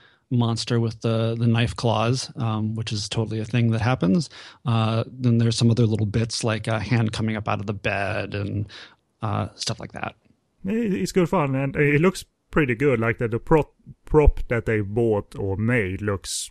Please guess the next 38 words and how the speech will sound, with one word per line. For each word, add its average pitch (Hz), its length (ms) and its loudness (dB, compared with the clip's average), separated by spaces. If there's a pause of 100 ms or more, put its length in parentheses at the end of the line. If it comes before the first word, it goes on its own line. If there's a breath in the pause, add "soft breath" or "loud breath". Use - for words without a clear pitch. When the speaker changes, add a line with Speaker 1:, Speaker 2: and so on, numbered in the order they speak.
(140)
Speaker 2:
you 165 80 -6
know, 160 80 2
okay. 123 560 0
Like 120 200 -8
the, 104 460 -2
uh, 104 60 -2
the 110 60 -4
claw 104 360 0 (220)
prop - 320 -2
that, 101 280 -6
uh, 107 160 0
Sun 117 200 0
Chen 107 240 -2
is 101 100 -4
wearing, 95 300 -4
so 110 220 -6
it, 110 160 -8
uh, 95 440 -8
sort 120 160 -4
of 120 60 2
looks 110 160 -2
good 104 220 -2
and, 101 140 -2
uh, 101 120 -2 (540 loud breath)
and, 120 160 -2
uh, 110 320 2
sufficiently 117 680 -2
shot 107 300 -4
and 110 80 -2
all 101 120 -2
of 101 80 -4
that. 107 240 -6
I, 139 440 -8
I, - 20 -4
I - 20 -4
sort 113 200 -2
of 98 60 -4
agree. 101 300 0